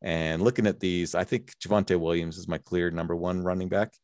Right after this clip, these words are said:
I think Najee Harris is my number two, but then three is where it gets the gray area. You got Chuba Hubbard, Kenneth Gainwell, Elijah Mitchell, um, maybe,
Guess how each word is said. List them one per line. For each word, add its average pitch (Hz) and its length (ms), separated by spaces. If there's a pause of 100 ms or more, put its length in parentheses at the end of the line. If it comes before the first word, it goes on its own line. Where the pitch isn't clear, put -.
(320)
I 82 80
think 85 160
Najee 82 320
Harris 85 300
is - 120
my 85 100
number 78 220
two, 92 340
but - 160
then 90 180
three 160 340
is 147 140
where 151 120
it 131 80
gets - 180
the - 100
gray 87 280
area. 71 220
You 73 80
got 78 140
Chuba 90 260
Hubbard, 87 420
Kenneth 85 340
Gainwell, 87 560 (600)
Elijah 82 320
Mitchell, 90 680 (640)
um, 76 500 (560)
maybe, 80 340